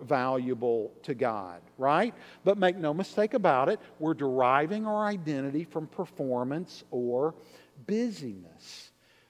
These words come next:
Um, so take Christmas cards, for example.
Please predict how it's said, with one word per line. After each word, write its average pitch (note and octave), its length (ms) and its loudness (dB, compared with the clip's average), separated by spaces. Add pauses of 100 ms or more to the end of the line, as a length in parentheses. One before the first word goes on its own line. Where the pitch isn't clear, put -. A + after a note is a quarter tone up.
(120)
Um, D#3+ 360 4
so G3+ 320 8
take A#3 260 4
Christmas - 480 -2
cards, A2 480 -2
for D3+ 200 -2
example. A2+ 640 -8